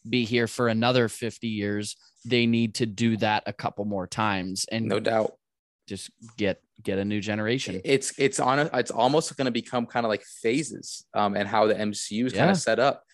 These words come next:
Speaker 2: um, where we're gonna get the Skywalker saga and then whatever comes next, the post Skywalker saga, I don't know, wh-, whatever you wanna call it, whatever it's gonna be
Speaker 1: Yeah.
Speaker 2: about. Um, but it's gonna end up being kinda set up in phases, and, and different movies go here and stories go here and here.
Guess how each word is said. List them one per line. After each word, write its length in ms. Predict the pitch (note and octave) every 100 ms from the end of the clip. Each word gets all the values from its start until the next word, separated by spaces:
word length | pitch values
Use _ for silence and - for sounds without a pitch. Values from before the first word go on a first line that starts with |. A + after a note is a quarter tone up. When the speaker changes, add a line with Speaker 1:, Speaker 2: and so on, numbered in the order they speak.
| _ _ -
Speaker 2:
um, 200 | A2+ G#2+
where 100 | G#2
we're 120 | G#2
gonna 160 | G#2+
get 260 | G2+ A2 - _ _ -
the 80 |
Skywalker 600 | - D3 C#3 A#2+ G#2+ A#2
saga 440 | - A2 G#2 G#2 G2+
and 140 | G#2
then 160 | A2 A2
whatever 460 | G#2 A#2+ C3 B2+ B2+
comes 320 | - B2 G#2+
next, 460 | C#3+ B2+ - - -
the 500 | G#2 G#2+ A2 A2 - _ _ _ _ _ _ -
post 320 | F3 F3 -
Skywalker 460 | A2+ G#2+ G2+ G2 G#2+
saga, 280 | F#2+ G2 F#2+
I 60 |
don't 100 | F#2+
know, 60 | F2
wh-, 160 | F2 -
whatever 220 | G#2 F#2+
you 80 | F#2+
wanna 160 | G2
call 240 | - F#2 F#2
it, 60 |
whatever 240 | F#2+ G2 F#2+
it's 120 | -
gonna 180 | G2 G#2
be 60 |
Speaker 1:
Yeah. 100 | F#2+
Speaker 2:
about. 400 | - G#2+ G2+ - _
Um, 360 | G2 G2 F#2 F2+ _ _ _ _
but 120 | C3
it's 100 | B2
gonna 160 | C3+ C3
end 240 | A#2+ B2
up 140 | A#2+ -
being 200 | B2 A#2
kinda 240 | B2 B2+
set 240 | - A#2+ A2+
up 140 | B2
in 100 | C3
phases, 680 | - - A#2+ D#3 C3 G#2 F2+
and, 120 | G#2+ -
and 120 | G#2
different 300 | G#2+ - G2+
movies 320 | A#2+ A#2 A2+
go 160 | B2 A2+
here 400 | B2+ C3+ G#2+ G2+
and 180 | G2
stories 420 | - A#2 G#2+ G#2 G#2+
go 160 | A#2+
here 400 | A2 C#3 A#2+ G2
and 100 | F#2+
here. 300 | B2+ A#2+ C#2